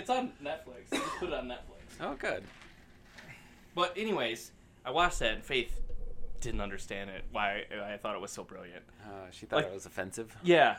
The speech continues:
Speaker 1: the dialogue in it is brilliant. She's really bad at context.
Speaker 2: <laughs>
Speaker 1: Like, really bad at it.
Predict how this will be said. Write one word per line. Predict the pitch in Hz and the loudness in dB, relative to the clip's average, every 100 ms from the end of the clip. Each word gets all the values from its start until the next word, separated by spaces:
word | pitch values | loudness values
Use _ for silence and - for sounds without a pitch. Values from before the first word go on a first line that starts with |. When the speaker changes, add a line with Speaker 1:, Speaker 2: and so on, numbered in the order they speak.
| - | 0
Speaker 1:
the | 151 | 6
dialogue | 190 202 202 139 127 | 8 8 8 8 6
in | 127 | 2
it | 131 | 0
is | 120 | -4
brilliant. | 110 123 123 | 0 0 0
She's | 240 262 | 0 0
really | 180 180 170 | 6 8 8
bad | 135 135 | 6 6
at | 117 | 4
context. | - 120 139 185 185 214 - - - - | 2 2 2 2 2 0 -6 -16 -14 -12
Speaker 2:
<laughs> | 139 135 127 131 165 - 165 | -6 -4 -4 -4 -4 0 0
Speaker 1:
Like, | 151 175 165 | 4 4 4
really | 175 208 208 | 4 4 4
bad | 147 135 131 | 4 2 2
at | 104 95 | 0 -6
it. | - | -12